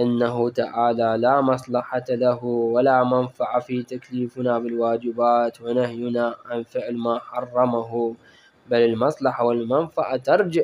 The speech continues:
إلينا في جميع التكاليف، لأن الله سبحانه وتعالى ودود وعطوف بعباده، كما أن الأب ودود وعطوف بولده يقول له: "يا بني لا تفعل هذا الفعل، افعل هذا الفعل،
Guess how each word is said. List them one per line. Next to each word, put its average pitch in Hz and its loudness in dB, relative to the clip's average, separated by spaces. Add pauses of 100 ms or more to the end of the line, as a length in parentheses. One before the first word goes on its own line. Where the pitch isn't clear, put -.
(140)
إلينا 131 6
في 120 -2
جميع 123 2
التكاليف، 117 2 (420)
لأن 113 2
الله 127 4
سبحانه 139 2
وتعالى 127 4
ودود 135 4
وعطوف 127 4
بعباده، 127 4
كما 160 2
أن 131 4
الأب 143 4 (840)
ودود 151 8
وعطوف 135 6
بولده 143 6
يقول 123 4
له: 127 6
"يا 123 8
بني 120 4
لا 147 8
تفعل 139 2
هذا 123 6
الفعل، 117 0 (220)
افعل 147 4
هذا 131 4
الفعل، 123 2